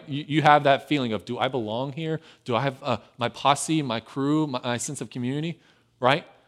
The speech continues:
If you've ever been to high school, you should be able to relate to how this family is probably feeling, where they've left everything behind. Well, unfortunately, tragedy strikes this family.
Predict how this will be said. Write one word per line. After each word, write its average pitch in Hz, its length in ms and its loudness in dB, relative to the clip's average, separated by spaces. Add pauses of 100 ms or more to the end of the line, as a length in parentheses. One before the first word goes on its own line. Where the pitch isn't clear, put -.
(640)
If 131 160 2
you've 139 100 0
ever 147 140 6
been 123 140 -2
to 110 60 -4
high 117 120 0
school, 107 180 -8
you 104 140 -4
should 117 180 -6
be 110 120 0
able 104 120 -2
to 104 120 -12
relate 104 420 -6
to 113 80 -10
how 120 180 -2
this 127 180 -2
family 117 340 -8
is 104 100 -14
probably 95 680 -8 (140)
feeling, 95 360 -10 (360)
where 113 80 -8
they've 117 160 -2
left 120 220 0 (120)
everything 120 680 -6
behind. 92 300 -10 (1500)
Well, 131 120 -2
unfortunately, 123 920 -2 (400)
tragedy 117 540 -2
strikes - 360 -6
this 104 120 -14
family. 90 300 -12